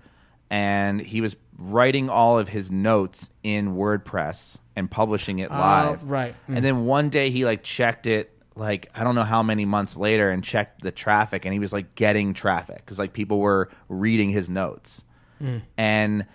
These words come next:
Speaker 1: he eventually turned all of, he eventually, like, I think he went to a mastermind where,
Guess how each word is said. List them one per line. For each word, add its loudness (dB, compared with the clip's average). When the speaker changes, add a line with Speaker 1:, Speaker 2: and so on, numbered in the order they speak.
Speaker 1:
he 0
eventually 4
turned 0
all 8
of, -2
he 0
eventually, 2
like, 2
I 2
think 2
he 4
went 4
to 4
a 4
mastermind 2
where, 2